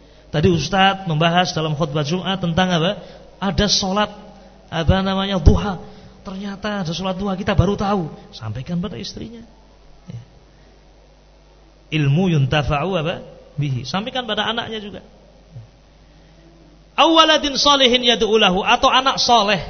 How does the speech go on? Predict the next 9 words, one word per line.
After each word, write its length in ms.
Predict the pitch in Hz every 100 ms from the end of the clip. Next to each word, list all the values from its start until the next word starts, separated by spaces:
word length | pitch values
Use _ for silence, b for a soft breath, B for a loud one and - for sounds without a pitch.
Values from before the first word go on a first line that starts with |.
| - - - - - - -
Ini 120 | 190
juga 240 | 180 208
tempatnya 480 | 208 214 254 262 233
masjid 280 | 202 196 202
ini, 240 | 196 165 147
mendidik 400 | 165 190 247 180
anak-anak 380 | 196 202 208 190
untuk 140 | 190
menjadi 180 | 180 180